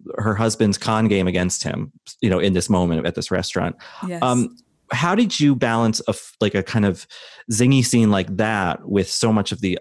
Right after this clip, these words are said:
Speaker 1: other stuff that's maybe heavier, uh,
Speaker 2: Mm-hmm.
Speaker 1: in the rest of the film?
Speaker 2: Well, what the funny thing about characters is they don't know that they're in a drama or in a zingy
Speaker 1: <laughs>
Speaker 2: scene. <laughs> So,
Speaker 1: Right.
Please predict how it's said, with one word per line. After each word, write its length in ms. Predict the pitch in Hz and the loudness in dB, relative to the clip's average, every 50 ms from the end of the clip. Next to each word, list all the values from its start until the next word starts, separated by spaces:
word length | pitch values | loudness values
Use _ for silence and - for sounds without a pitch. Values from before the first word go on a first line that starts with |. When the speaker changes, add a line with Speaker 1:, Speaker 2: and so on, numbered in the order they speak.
| - | -2
Speaker 1:
other 220 | 101 98 92 101 92 | -2 0 0 0 0
stuff 460 | - - - 98 87 85 - - - - - _ _ - | -2 -2 -2 -2 -2 -4 -6 -10 -18 -18 -18 _ _ -4
that's 340 | - 87 - - - - _ - | -4 -4 -4 -6 -12 -14 _ -4
maybe 460 | 107 95 101 101 92 95 90 90 85 _ _ _ - | -2 0 0 0 0 0 -2 -4 -4 _ _ _ -18
heavier, 680 | - - - 113 101 95 87 90 80 - - - - _ - - - - _ _ - | -10 -4 -2 -2 0 0 0 0 0 0 -2 -4 -8 _ -20 -20 -20 -20 _ _ -4
uh, 260 | 95 90 87 85 82 | -2 0 2 2 0
Speaker 2:
Mm-hmm. 80 | - 92 | 0 0
Speaker 1:
in 100 | 95 92 | 0 -2
the 60 | 87 87 | 0 0
rest 220 | 90 - - - | -2 -2 -4 -4
of 60 | 85 | -6
the 60 | 87 | -6
film? 140 | 90 - - - 110 117 - - - - - - | -6 -6 -8 -8 -10 -12 -14 -16 -16 -14 -8 -4
Speaker 2:
Well, 200 | 269 277 269 254 | -2 0 0 0
what 140 | 247 240 208 | 0 -2 -2
the 60 | 240 | -2
funny 180 | - 269 262 254 | -2 -2 -2 0
thing 140 | 254 262 226 | 0 0 -2
about 240 | 208 208 185 - - | -2 -2 -4 -4 -4
characters 500 | - 240 247 254 233 - 190 170 165 175 | -2 -2 -2 -2 -2 -2 -2 -2 -2 -2
is 100 | 170 - | -2 -2
they 140 | 196 196 | -2 -2
don't 240 | 196 196 190 - 180 | -2 -2 -2 -2 -2
know 220 | 185 190 196 196 190 | 0 0 0 -2 -2
that 180 | 190 170 165 | -2 -4 -4
they're 140 | - 180 - | -2 -4 -2
in 160 | - 170 175 | -2 -2 -4
a 60 | 170 | -4
drama 460 | 160 165 170 165 165 175 180 170 160 - | -4 -4 -4 -2 -2 -2 -2 -2 -4 -4
or 160 | - 175 175 175 | -4 -4 -4 -2
in 80 | 170 | -2
a 60 | 170 | -4
zingy 360 | 165 156 160 165 165 170 175 180 | -2 -2 -2 -2 -2 -2 -4 -4
Speaker 1:
<laughs> 80 | - - | -4 -2
Speaker 2:
scene. 300 | 190 180 190 220 240 311 339 | -2 -2 0 0 2 2 0
<laughs> 40 | - - - 466 480 - - | 0 -2 -2 -2 0 0 0
So, 100 | - 392 349 - 640 | 0 0 -2 -2 -2
Speaker 1:
Right. 160 | - - | -2 -2